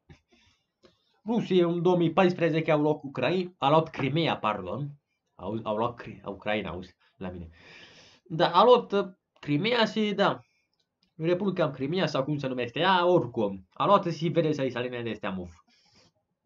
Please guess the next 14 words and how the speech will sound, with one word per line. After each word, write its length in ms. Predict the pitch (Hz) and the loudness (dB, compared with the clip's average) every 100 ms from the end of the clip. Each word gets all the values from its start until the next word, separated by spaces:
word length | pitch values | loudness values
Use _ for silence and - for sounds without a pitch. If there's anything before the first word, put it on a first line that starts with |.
| _ _ _ _ - | _ _ _ _ -6
A 140 | 101 | -2
luat, 260 | 156 185 165 | 4 4 4
dar, 260 | 165 156 151 | 2 2 2
da. 300 | 131 110 _ _ _ _ _ _ _ _ _ _ _ _ _ _ - _ _ _ _ | 0 -2 _ _ _ _ _ _ _ _ _ _ _ _ _ _ -20 _ _ _ _
Oricum, 540 | - 165 143 120 107 101 | -4 -2 -2 -2 -6 -6
da. 240 | 87 - _ - - | -8 -8 _ -20 -8
Aici, 280 | - 180 185 151 131 127 | 2 4 4 4 4 4
nu 80 | 160 | 4
mai 120 | 160 | 2
știu 140 | 156 180 | 2 2
cum 140 | 165 | 2
se 120 | 156 | 2
numea 240 | 147 139 123 | 0 2 2
asta. 560 | 156 - 208 226 - | 0 4 2 2 -4